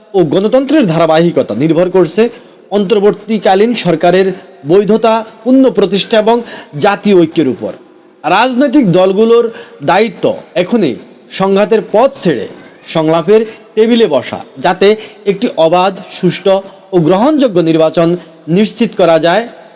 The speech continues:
এবং রাজনৈতিক অস্থিতিশীলতা এড়িয়ে দেশকে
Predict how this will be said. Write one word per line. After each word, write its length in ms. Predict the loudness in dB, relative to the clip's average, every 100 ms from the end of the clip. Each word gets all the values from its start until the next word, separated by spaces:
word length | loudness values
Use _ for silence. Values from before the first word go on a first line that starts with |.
| -8 -2
এবং 240 | 0 -2 -6 -18 -20 -20 -20 _ -6
রাজনৈতিক 680 | -2 0 0 -2 0 -2 -2 -8 -2
অস্থিতিশীলতা 1000 | 0 0 -2 -4 0 0 0 0 0 -2 -12 -20 -8 0
এড়িয়ে 340 | 0 0 -2 -6 -20 -10 -4
দেশকে 380 | -4 0 -2